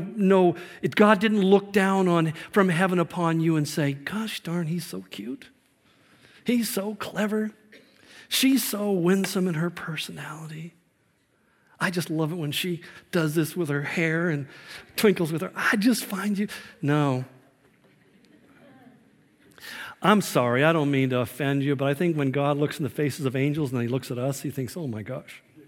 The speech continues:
We used to always say, "That's a face that only a mother could love." Well, actually, they said it to me a lot, but <laughs>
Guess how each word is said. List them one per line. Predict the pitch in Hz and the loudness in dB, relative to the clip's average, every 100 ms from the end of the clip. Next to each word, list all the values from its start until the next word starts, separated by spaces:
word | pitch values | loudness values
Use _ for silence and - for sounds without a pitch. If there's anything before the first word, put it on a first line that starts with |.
| _ - - - - - - - - - - - - - - - - | _ -16 -14 -14 -16 -16 -18 -18 -18 -20 -20 -20 -20 -20 -20 -18 0
We | 175 | 4
used | 170 - | 4 2
to | |
always | 160 151 147 | 2 2 0
say, | - 175 | -2 -4
"That's | 147 165 175 | -2 -2 -2
a | - | -6
face | - 190 185 | -2 0 0
that | - 156 | -2 -2
only | 165 | 0
a | 151 | 0
mother | 143 190 196 | 2 2 0
could | 190 180 | -2 -2
love." | 196 226 226 208 - - - - - - - - | -2 -4 -8 -12 -16 -20 -20 -20 -20 -20 -20 2
Well, | 185 | 6
actually, | 165 151 147 | 8 8 4
they | 127 | 0
said | - 127 | 4 2
it | |
to | 110 | 2
me | 139 | 0
a | 123 | 0
lot, | 101 104 - | -2 -6 -6
but | - 180 | -4 2
<laughs> | 262 - - | 4 4 -2